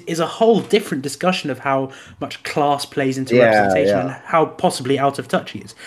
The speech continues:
Speaker 1: His wealth might make him, might make him unable to represent the majority of the British public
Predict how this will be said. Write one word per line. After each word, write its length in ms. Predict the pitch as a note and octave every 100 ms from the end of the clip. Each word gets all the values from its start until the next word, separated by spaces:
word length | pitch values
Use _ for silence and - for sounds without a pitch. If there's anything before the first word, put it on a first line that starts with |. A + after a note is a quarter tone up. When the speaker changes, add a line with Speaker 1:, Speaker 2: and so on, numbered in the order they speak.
| - -
Speaker 1:
His 200 | G#3+ G#3+
wealth 420 | C#3 A#3 F3 F3
might 240 | E3 E3+ E3
make 220 | E3+ D#3+
him, 320 | - E3+ D#3 - _ _ _ _ _ _ _ _ - - _ _ _ - _ _ -
might 240 | F3 F3
make 180 | E3 E3+
him 100 | E3
unable 320 | F3 F3+ E3 E3
to 120 | C#3+
represent 440 | D#3+ - D3 G3
the 60 | E3+
majority 680 | E3+ C3 D#3+ E3+ E3 - C#3+
of 80 |
the 80 | C#3
British 320 | C#3 C#3+ B2+ -
public 540 | G3 F#3 G2+ -